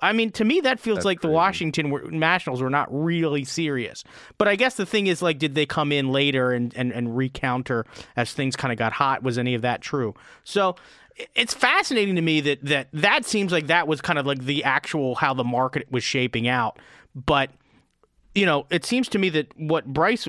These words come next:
Speaker 1: Harper wanted was he wanted a long deal, which thirteen years in one place i-, is a long deal. And he wanted to be able to win, and he feels like the Phillies, the way that they've handled things, are, are, are gonna be real.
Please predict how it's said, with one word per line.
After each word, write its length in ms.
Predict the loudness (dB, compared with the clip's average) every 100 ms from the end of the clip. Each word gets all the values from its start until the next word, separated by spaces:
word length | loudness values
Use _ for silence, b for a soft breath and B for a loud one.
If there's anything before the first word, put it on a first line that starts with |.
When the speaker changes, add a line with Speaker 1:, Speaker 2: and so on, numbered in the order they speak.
| -4
Speaker 1:
Harper 400 | 0 0 2 0
wanted 320 | 2 0 0
was 340 | 0 0 -2 -10 b b b b _ _ _ _ _ -8
he 280 | -2 0
wanted 260 | 2 2 4
a 80 | 2
long 360 | 4 2 2
deal, 320 | 0 2 2 2
which 280 | 0 -2 0
thirteen 340 | -2 0 0
years 380 | 0 0 0 -4
in 240 | -6 -2
one 160 | 0 -2
place 480 | 0 0 0 -4 -12 _ _ -6
i-, 160 | -6
is 180 | -4 -4
a 60 | 0
long 380 | 2 2 0 0
deal. 380 | 0 0 -4 B B B _
And 340 | -2 0 -2 -4
he 180 | -4 -2
wanted 240 | 0 -2
to 80 | 0
be 60 |
able 100 | 0
to 60 | 2
win, 280 | 2 0 0
and 140 | -2
he 120 | -2
feels 280 | -2 -2 -2
like 140 | -4 -4
the 80 |
Phillies, 340 | -4 -2 -2 -2
the 80 | -2
way 140 | -2
that 120 | -2
they've 180 | -4 -2
handled 340 | -2 -4 -4
things, 280 | -2 -4 -4 B B B _
are, 180 | -2 0
are, 180 | -2 -4
are 100 | -4
gonna 120 | -2
be 160 | -2 -2
real. 240 | -2 -4